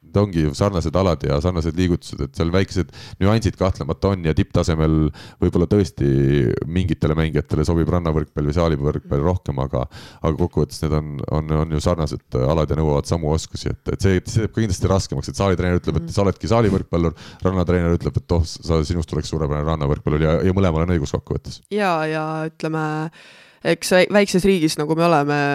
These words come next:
Speaker 2: siin ongi see valik väiksem ja ongi, noh, ei saa jagada võib-olla nagu inimesi nii palju alade vahel ära, et ongi üks inimene, kes, kes teeb mõlemat ala hästi ja seal tekibki see valiku koht,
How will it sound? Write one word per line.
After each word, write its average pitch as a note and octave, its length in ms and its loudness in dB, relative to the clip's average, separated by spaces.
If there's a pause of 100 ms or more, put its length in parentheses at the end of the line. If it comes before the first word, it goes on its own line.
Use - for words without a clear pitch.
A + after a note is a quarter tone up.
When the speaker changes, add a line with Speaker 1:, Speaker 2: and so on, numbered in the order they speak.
(140)
Speaker 2:
siin - 200 -6
ongi D#3+ 220 -4
see D#3 80 -2
valik D#3+ 320 0
väiksem D#3 480 -2
ja D3+ 80 -4
ongi, C#3+ 320 -6 (680)
noh, D#3 120 -8 (440)
ei D#3+ 80 -4
saa D3+ 400 2
jagada D#3 380 0
võib-olla C#3 420 -4
nagu C3+ 760 -8
inimesi D3+ 400 -8
nii D3 100 -10
palju D3 300 -6
alade C#3+ 320 -4
vahel C#3+ 240 -6
ära, C#3 240 -2
et - 160 -8
ongi D3 300 -4 (480)
üks D#3 180 -12
inimene, C#3+ 400 -6
kes, - 320 -8 (320)
kes D3+ 160 -10
teeb D#3 160 -4
mõlemat D3+ 380 -2
ala D#3+ 160 2
hästi F3 340 -4
ja C3+ 140 -4 (100)
seal D#3 240 -8
tekibki D#3+ 320 -8
see D#3 100 -6
valiku D#3 380 -2
koht, E3+ 220 -4